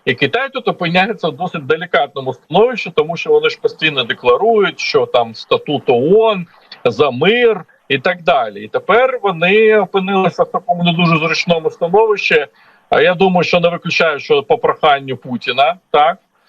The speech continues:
а, щоб не їхати на цей саміт миру.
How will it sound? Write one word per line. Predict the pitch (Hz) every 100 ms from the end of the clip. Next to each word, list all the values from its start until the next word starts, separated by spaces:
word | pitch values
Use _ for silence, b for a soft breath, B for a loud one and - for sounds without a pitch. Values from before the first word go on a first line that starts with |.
| _ _ -
а, | 127 135 135
щоб | 131 160 139 151
не | 151
їхати | 160 156 156 147 147
на | 147
цей | 143 151
саміт | 139 151 139 139 -
миру. | 135 135 131